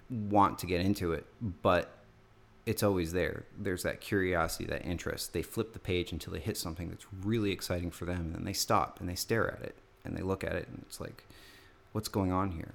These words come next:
Why is this happening? This is really cool. Why is this per-, person punching this person?" Or, "Why is this person able to fly?" That, nobody can fly. So,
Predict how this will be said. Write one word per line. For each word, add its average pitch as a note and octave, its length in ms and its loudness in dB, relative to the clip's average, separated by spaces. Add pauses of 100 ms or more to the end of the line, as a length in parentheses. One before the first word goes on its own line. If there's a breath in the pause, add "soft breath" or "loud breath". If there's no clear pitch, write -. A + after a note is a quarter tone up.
(100)
Why F2+ 220 4
is F2+ 140 0
this F2+ 140 -4
happening? - 440 -2
This F#2+ 160 -2
is F#2+ 140 -4
really F2 240 0
cool. E2+ 280 0
Why F#2 180 0
is F2+ 100 0
this F#2 120 -2
per-, F#2 200 -4 (260)
person F#2 380 0
punching F#2 400 0
this F2 160 -2
person?" D#2+ 500 0
Or, E2+ 320 0
"Why F2 220 4
is F#2+ 160 0
this F2+ 120 -4
person F2+ 340 -4
able F2 180 -6
to - 120 -12
fly?" F2 440 2
That, F2 160 -4 (120)
nobody G#2 480 0
can E2+ 140 -4
fly. - 440 -2 (880 loud breath)
So, D#2+ 520 -2